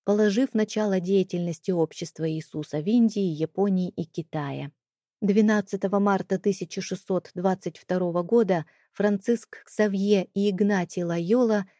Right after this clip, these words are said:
были канонизированы римским папой Григорием пятнадцатым. Современник писал о иезуитской миссии в Китае.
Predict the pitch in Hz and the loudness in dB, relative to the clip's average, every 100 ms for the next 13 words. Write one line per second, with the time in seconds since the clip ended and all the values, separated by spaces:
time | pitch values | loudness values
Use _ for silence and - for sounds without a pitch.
0 | _ 180 269 269 - 220 208 185 160 208 | _ 2 4 4 2 2 2 2 0 0
1 | 240 214 202 185 196 233 - - 180 - | 2 2 2 2 2 0 -2 -4 -4 -2
2 | 208 226 220 175 165 185 190 180 175 175 | -2 0 0 -2 -2 0 0 0 -4 -6
3 | 170 165 151 - 151 156 147 - _ _ | -6 -6 -6 -10 -12 -6 -6 -8 _ _
4 | _ _ _ _ 214 202 208 214 214 202 | _ _ _ _ 0 2 2 4 4 4
5 | 202 - - 202 - 208 190 175 - 185 | 2 -2 -2 -2 0 0 2 0 -2 -2
6 | 175 180 190 190 185 - 185 180 175 - | 0 -2 0 0 -2 -4 -2 0 -2 -4
7 | 170 170 - 170 - 170 160 156 151 | -6 -6 -6 -10 -6 -4 -2 -2 -6